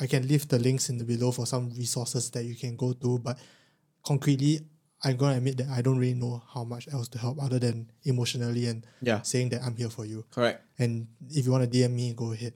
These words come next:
Speaker 2: Yeah.
Speaker 1: But, uh, I want, I would like to know more. And also for the second part about, um, how we can help prevent, I think we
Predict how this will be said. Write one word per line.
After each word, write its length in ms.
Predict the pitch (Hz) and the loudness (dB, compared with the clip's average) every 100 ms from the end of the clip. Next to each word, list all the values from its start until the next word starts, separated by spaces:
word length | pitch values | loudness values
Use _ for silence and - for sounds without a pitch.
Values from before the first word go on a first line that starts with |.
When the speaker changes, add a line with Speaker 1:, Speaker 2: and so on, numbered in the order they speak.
| _ | _
Speaker 2:
Yeah. 180 | 123 107 - 131 | -4 -4 -6 -2
Speaker 1:
But, 260 | 123 123 - _ _ _ - | -2 -2 -8 _ _ _ 0
uh, 260 | 131 123 131 | 2 2 0
I 80 | 143 | 4
want, 240 | 131 143 | 6 4
I 80 | 139 | 2
would 60 | 131 | 4
like 140 | 143 | 4
to 80 | 127 | 2
know 140 | 123 117 | 0 0
more. 360 | 117 117 110 - _ _ _ | 0 0 -2 -8 _ _ _
And 200 | 135 131 | 2 4
also 360 | 151 143 180 170 | 2 4 4 2
for 180 | - | 2
the 100 | 135 123 | 2 2
second 240 | 151 151 | 2 2
part 180 | 165 131 | 0 0
about, 260 | 120 123 - _ _ _ _ | 2 0 -2 _ _ _ _
um, 340 | 131 120 113 - | 2 2 -2 -8
how 120 | - 143 | 4 4
we 100 | 131 | 6
can 120 | 120 | 0
help 180 | 135 - | -6 -6
prevent, 340 | 120 123 123 | -6 -4 -4
I 60 | 123 | -4
think 180 | 175 | -4
we 120 | 143 | -4